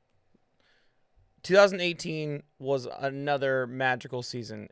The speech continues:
and he was a major part of that, the success of that team. Hit, like, two sixty something, which is, like, two eighty in Oakland Coliseum. Had almost thirty home runs.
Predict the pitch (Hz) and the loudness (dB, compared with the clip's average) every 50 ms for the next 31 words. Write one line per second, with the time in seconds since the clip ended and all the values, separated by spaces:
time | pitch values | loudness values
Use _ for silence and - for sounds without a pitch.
0 | - - 127 123 123 123 120 120 117 127 123 - - 147 143 139 139 123 131 127 | -8 -6 -4 -2 -2 -2 -2 -4 -6 -8 -10 -8 -8 -4 -2 0 0 0 0 -2
1 | 127 127 127 127 131 139 147 147 151 143 135 147 139 - - - 143 131 127 120 | -2 -4 -6 -4 -2 0 0 0 0 0 0 -2 -2 -2 -2 2 2 4 4 2
2 | - - _ _ - 127 120 113 120 127 120 113 - _ _ _ - 117 123 127 | 0 -6 _ _ -4 -4 -2 0 2 2 2 2 0 _ _ _ -14 -10 -8 -6
3 | 120 - 127 - - 135 131 123 - 123 113 120 117 110 110 - 123 117 120 135 | -6 -6 -6 -4 0 0 0 0 -2 -4 -2 -2 -2 -2 -4 -6 -8 -8 -6 -4
4 | 139 123 113 120 117 _ - - 175 175 - - - - - - 170 156 - - | -4 -4 -4 -6 -8 _ -10 -8 -8 -6 -4 -4 -4 -6 -6 -8 -8 -8 -6 -6
5 | 156 147 - - 147 143 143 143 143 135 135 131 - 135 123 117 131 123 117 - | -6 -6 -4 -4 -2 -2 -2 -4 -4 -4 -6 -6 -4 -6 -4 -2 -2 -2 -2 -6
6 | - - 147 131 139 139 135 127 131 127 127 117 123 127 127 123 120 - 131 127 | -8 -6 -4 -2 -2 -2 -2 -2 -4 -4 -4 -4 -4 -4 -6 -6 -6 -4 -4 -6
7 | - - 131 123 123 123 120 117 - 120 113 113 117 113 113 - - - - - | -6 -6 -8 -6 -4 -4 -4 -4 -6 -8 -8 -8 -8 -10 -12 -14 -18 -20 -20 -20
8 | - - - 135 135 123 - 139 143 151 147 135 - - 139 143 147 147 139 139 | -12 -4 -2 0 0 2 2 0 0 0 -2 -2 0 0 0 2 2 2 0 0
9 | 143 143 131 131 131 127 127 127 131 127 120 | -2 -2 0 0 0 0 0 -2 -4 -6 -8